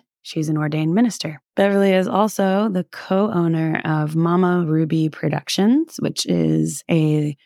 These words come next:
production company that hosts metaphysical and paranormal events.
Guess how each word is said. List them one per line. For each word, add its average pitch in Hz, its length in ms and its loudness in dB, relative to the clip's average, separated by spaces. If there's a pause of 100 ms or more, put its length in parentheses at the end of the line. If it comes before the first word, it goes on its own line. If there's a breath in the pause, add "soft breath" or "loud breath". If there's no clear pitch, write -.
(180)
production 190 480 2
company 170 680 2
that 156 180 -2
hosts - 480 -4
metaphysical 170 1080 2
and 151 200 2
paranormal 156 760 0
events. 196 680 -10